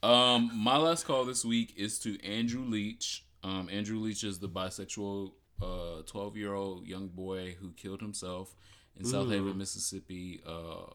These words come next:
Speaker 1: over the past weekend for being bullied. Um, we are in a flux and continued flux of
Speaker 2: Mm-hmm.
Speaker 1: people being bullied and people being ostracized in schools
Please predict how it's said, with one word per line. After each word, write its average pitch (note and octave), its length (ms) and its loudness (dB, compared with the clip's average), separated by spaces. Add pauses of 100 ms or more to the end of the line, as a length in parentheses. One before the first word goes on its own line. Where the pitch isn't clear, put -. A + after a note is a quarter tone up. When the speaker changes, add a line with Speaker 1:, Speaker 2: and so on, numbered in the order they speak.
Speaker 1:
over E2+ 220 -12
the E2 100 -16
past F2+ 320 -8
weekend B2+ 560 -6 (1300)
for A#2 460 0
being G#2+ 320 0
bullied. F#3+ 440 4 (560)
Um, G2 600 0 (160)
we G2+ 220 -4
are F2+ 580 -2 (160)
in G#2 420 -4
a F#2 1000 -6
flux - 680 0
and G2+ 180 0
continued C#3+ 560 -4
flux - 500 -2
of G#2 60 -6 (340)
Speaker 2:
Mm-hmm. G#2+ 140 -4
Speaker 1:
people A#2 280 0
being G#2+ 340 0
bullied G#2 480 -2
and F#2+ 100 -8
people G2 280 -6
being F#2+ 400 -6
ostracized G#2 680 -4
in F#2+ 80 -10
schools C3+ 680 -2